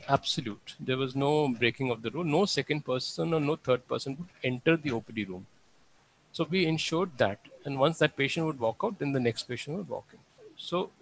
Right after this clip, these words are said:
we ensured absolute social dis-, distance. And we also ensured the patient was at least, uh, two meters away from us. It did, uh,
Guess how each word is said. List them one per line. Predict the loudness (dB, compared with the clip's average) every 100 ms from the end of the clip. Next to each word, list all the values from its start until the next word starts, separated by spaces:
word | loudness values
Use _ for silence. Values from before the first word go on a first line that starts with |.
| -14
we | -6 -2 0 -2
ensured | -2 -4 -4 -6 -6 -10 _ -4
absolute | 0 0 0 -4 -4
social | -4 -6 -8 -12 _ -16
dis-, | -10
distance. | -6 -6 -6 -8 -12 -20 -20 -2
And | 2 4
we | 6
also | 6 6 6
ensured | 6 6 4
the | 4
patient | 4 2 2 2
was | 4 2
at | 0 -6
least, | 0 0 0 -2
uh, | 2 2 2 0
two | 2
meters | 2 4 4
away | 4 2
from | -4 -6
us. | 0 2 2 0 -8 -20 -20 _ _ _ -20 -12 -6
It | 0
did, | 2 2 0 -6
uh, | -2 -2 -2 -6 -10